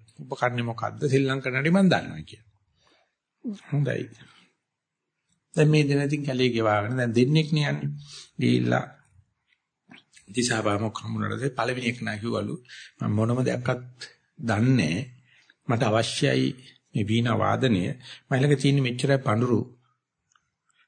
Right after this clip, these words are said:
ඒක ඔබතුමා බාර ගන්න, මාවත් බාර ගන්න. මට කියන, කියන, කියන අත්පය රාජකාරි මොනවාරි තියෙනවා නම් කියන්න. මම දරදී ඇදලා උපස්ථාන කරන්න අන්තේවාසිකේ."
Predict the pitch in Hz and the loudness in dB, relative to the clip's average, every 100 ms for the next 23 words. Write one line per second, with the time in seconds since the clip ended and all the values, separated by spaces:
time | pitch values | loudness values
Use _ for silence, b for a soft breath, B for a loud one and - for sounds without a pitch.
0 | _ - 113 113 107 - 110 117 110 101 | _ -6 -2 -2 -4 -8 -8 -4 -4 -2
1 | 92 113 127 180 220 - _ _ _ 131 | -2 0 0 -2 -6 -14 _ _ _ -4
2 | 110 113 107 107 104 113 120 180 - - | 0 0 -4 -6 -6 -4 -4 -6 -10 -18
3 | B B - 160 165 - - 143 143 143 | B B -2 -2 -2 -4 -2 0 0 -2
4 | B B B B _ _ _ b b b | B B B B _ _ _ b b b
5 | _ 131 123 120 123 120 110 - - 123 | _ 0 0 0 -2 -2 -6 -8 0 2
6 | 117 113 117 117 120 117 117 113 113 107 | 2 2 0 -2 -4 -4 -6 -4 -6 -4
7 | 98 113 123 165 208 - _ 127 117 107 | -6 -2 2 2 0 -6 _ -2 -2 -2
8 | 107 110 107 117 117 - _ _ _ _ | -2 -2 -2 -2 -4 -6 _ _ _ _
9 | _ _ - - 113 110 104 101 107 135 | _ _ -8 -2 -2 -2 -2 -4 0 0
10 | 180 - - 117 110 113 107 127 165 | -2 -6 -6 -2 0 0 -2 -4 -4